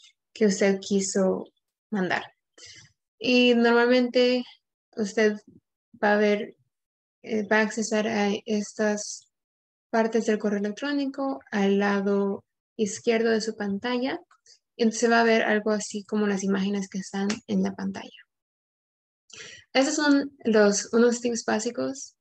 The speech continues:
para cómo crear su cuenta. Si usted tiene, ah, más preguntas sobre cómo crear un, cómo escribir un correo electrónico, ah, profesional, también puede referirse a nuestra página web, donde también tenemos un video tutorial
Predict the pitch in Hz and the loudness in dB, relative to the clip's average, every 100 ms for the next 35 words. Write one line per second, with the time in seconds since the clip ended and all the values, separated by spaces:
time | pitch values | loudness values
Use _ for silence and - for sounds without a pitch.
0 | _ 220 208 214 220 220 220 214 196 226 | _ 0 0 4 4 4 2 0 -2 -2
1 | 254 254 254 277 302 _ _ _ _ _ | 0 0 -2 -6 -10 _ _ _ _ _
2 | _ - 233 - 226 226 220 220 208 - | _ -6 -4 0 2 4 4 4 2 -2
3 | _ _ _ 214 202 196 190 190 190 - | _ _ _ 0 2 2 2 0 -4 -10
4 | _ - - 214 214 247 262 294 277 277 | _ -12 -2 0 0 -2 -2 -2 -4 -2
5 | 233 220 214 220 214 208 214 208 208 208 | -2 -2 -2 -2 0 -2 -4 -4 -2 -2
6 | 202 196 - 214 208 202 220 214 202 202 | -2 -6 -6 -2 -2 -2 -4 -2 -2 -4
7 | 190 196 196 202 269 277 269 269 - 269 | -6 -6 -8 -6 -4 0 -2 -2 -4 -4
8 | 269 - _ _ _ _ - 208 196 196 | -4 -10 _ _ _ _ -4 0 2 0
9 | - 196 226 240 285 302 294 220 220 214 | 0 -2 0 0 -2 -4 0 2 2 0
10 | 214 214 220 202 196 208 208 220 208 196 | 0 0 0 -4 -2 -2 -2 -2 -4 -6
11 | 214 - 196 208 240 285 294 - - - | -10 -6 -4 -4 -4 -4 -4 -10 -20 -20
12 | _ - 233 220 220 208 208 202 208 202 | _ 0 2 2 2 2 2 2 0 2
13 | 202 202 202 - - _ _ _ _ _ | 2 0 -4 -8 -16 _ _ _ _ _
14 | 220 220 220 220 220 220 214 220 196 208 | 2 2 4 4 4 2 0 -4 -6 -4
15 | 214 214 214 | -4 -4 -6